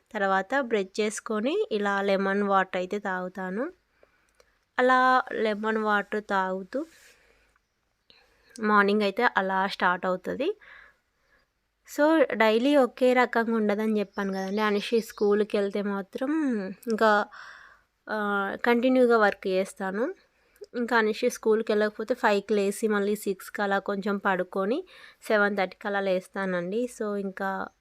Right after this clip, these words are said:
ఇంట్లో రొటీన్ పని అదే ఉంటది కదా. So, ఇంకా ఇంట్లోనే కాబట్టి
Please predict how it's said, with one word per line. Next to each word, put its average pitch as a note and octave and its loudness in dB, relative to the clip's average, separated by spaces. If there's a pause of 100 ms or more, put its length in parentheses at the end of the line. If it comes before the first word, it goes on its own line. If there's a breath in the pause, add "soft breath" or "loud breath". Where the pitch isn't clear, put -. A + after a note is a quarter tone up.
ఇంట్లో A3+ 2
రొటీన్ G3+ -2
పని A3+ 0
అదే G3+ 0
ఉంటది F#3+ -4
కదా. F#3+ -4 (140)
So, G3 -8
ఇంకా F#3 -8
ఇంట్లోనే G3 -6
కాబట్టి F#3 -8